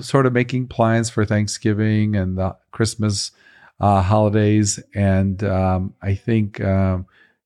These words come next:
I think the, the question in everyone's mind is, you know, uh, are we back to normal? Are we back to two thousand nineteen? Or are we going to have to handle these holidays a little bit differently?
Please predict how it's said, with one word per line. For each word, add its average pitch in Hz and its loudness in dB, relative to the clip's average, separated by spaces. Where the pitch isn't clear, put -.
I 104 2
think 113 0
the, 104 2
the 107 -6
question 123 0
in 110 2
everyone's 101 0
mind 101 0
is, 87 -2
you 117 0
know, 101 0
uh, 95 0
are 101 -2
we 101 0
back 98 0
to 127 0
normal? 110 0
Are 131 0
we 95 0
back 101 -2
to - -12
two 104 -4
thousand 98 -2
nineteen? 151 0
Or 113 2
are 107 0
we 104 -2
going 110 0
to 101 0
have 104 2
to 107 -2
handle 101 0
these 98 -2
holidays 95 -2
a 101 -2
little 95 -4
bit 90 -6
differently? 95 -4